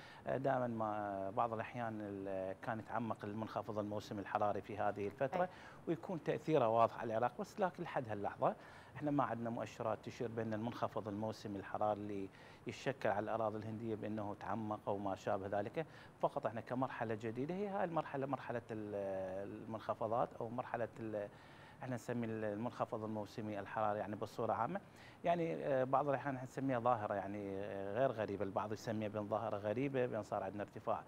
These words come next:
Speaker 1: بدرجات الحرارة يعني في، آه، شهر، آه، نهاية شهر آيار.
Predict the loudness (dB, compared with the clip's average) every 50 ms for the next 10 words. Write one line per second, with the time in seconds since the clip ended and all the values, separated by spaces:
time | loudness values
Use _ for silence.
0 | -12 -16 -16 -18 -18 -16 -12 -12 -6 -4 0 0 0 2 2 2 2 2 2 -2
1 | -6 -2 0 0 2 4 4 4 4 4 4 2 2 0 0 -2 -2 -2 -2 -2
2 | 0 0 -2 -2 -2 -2 -2 0 -2 -2 -4 -2 -2 -2 0 0 0 0 0 0
3 | 0 0 -2 -2 -2 -2 0 2 2 0 0 -2 -2 -2 0 4 6 6 6 8
4 | 6 4 2